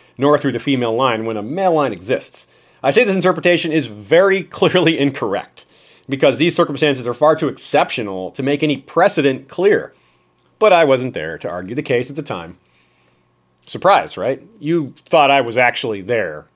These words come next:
until I made that disclaimer. It's even dubious whether precedent can ever be set, given that the king's word supersedes written law and the word of prior kings.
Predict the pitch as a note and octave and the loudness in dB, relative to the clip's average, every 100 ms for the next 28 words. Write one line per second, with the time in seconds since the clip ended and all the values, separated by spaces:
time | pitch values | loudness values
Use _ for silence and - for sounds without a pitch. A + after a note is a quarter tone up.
0 | - A#2 - A2+ F#2+ E2 E2 _ _ _ | -20 -10 -4 -2 -2 -6 -14 _ _ _
1 | _ _ _ B2 B2 A#2 A2 G2+ F#2+ - | _ _ _ -6 -2 -2 -2 -6 -10 -10
2 | A2+ F#2+ D2 _ _ _ _ _ _ _ | -8 -8 -12 _ _ _ _ _ _ _
3 | _ _ _ _ _ _ - D#3 F#3 F3 | _ _ _ _ _ _ -4 0 2 4
4 | G3+ F3 D#3+ D#3 D3+ C#3 C3+ D3+ D3 C#3+ | 4 4 2 4 4 4 2 2 2 0
5 | B2+ - D3 C3+ G3+ C4+ B3 C#3 A2+ - | 0 -2 -4 -2 2 4 2 0 -6 -8
6 | F#2+ - - - _ - D#3 C#3+ C#3 C3+ | -12 -12 -18 -20 _ 0 2 4 2 0
7 | C3+ E3 D3 A2+ A2+ D3+ C#3+ A#2+ E3 - | -2 0 0 -2 2 2 2 -2 -6 -6
8 | C3 F3 D3+ G2+ D#3+ C3 C3 F3 D3 C#3 | -6 -4 -4 -4 -4 -2 0 4 4 2
9 | D#3 C#3 B2 D#3+ C3 - - C3 C#3+ B2+ | 0 0 2 2 0 -6 -4 0 0 0
10 | - F3+ G3 F2+ - - | -4 0 0 -2 -12 -20